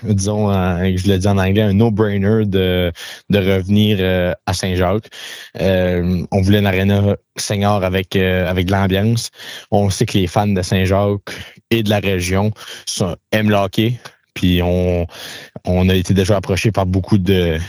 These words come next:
beaucoup de gens de Saint-Jacques qui veulent peut-être nous aider, euh, que ce soit à l'entrée avec les moitiés-moitiés, je suis certain. C'est certain que ça va prendre des bénévoles.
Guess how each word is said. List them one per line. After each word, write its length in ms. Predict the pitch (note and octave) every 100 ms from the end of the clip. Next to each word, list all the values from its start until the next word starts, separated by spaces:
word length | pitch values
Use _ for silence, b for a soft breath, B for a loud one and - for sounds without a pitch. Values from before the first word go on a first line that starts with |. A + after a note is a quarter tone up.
| B
beaucoup 220 | G#2 G2 G#2+
de 40 |
gens 140 | G#2
de 40 | G2+
Saint-Jacques 360 | G2+ F#2+ G#2+
qui 80 | -
veulent 120 | G2+
peut-être 240 | F2+ G2+ G2+
nous 260 | G2+ F#2
aider, 380 | G2 F#2+ G2 G#2 - B B B -
euh, 600 | F#2 F2 F2 E2+ F2+ D2 - - A#2
que 80 | A2
ce 100 | F#2+
soit 200 | F2+ G2+
à 40 | G2+
l'entrée 460 | G2 F#2 F#2+ G2+
avec 160 | F#2 F2+
les 80 | F#2
moitiés-moitiés, 560 | F#2 G#2 F#2+ E2+ G2+
je 100 | F#2
suis 80 | -
certain. 280 | E2+ G2+ A2+
C'est 120 | F#2+
certain 240 | F2+ E2+
que 60 | F#2
ça 80 | F2+
va 40 |
prendre 160 | F2 F#2
des 80 | F2+
bénévoles. 520 | F#2 F2+ F#2 G2+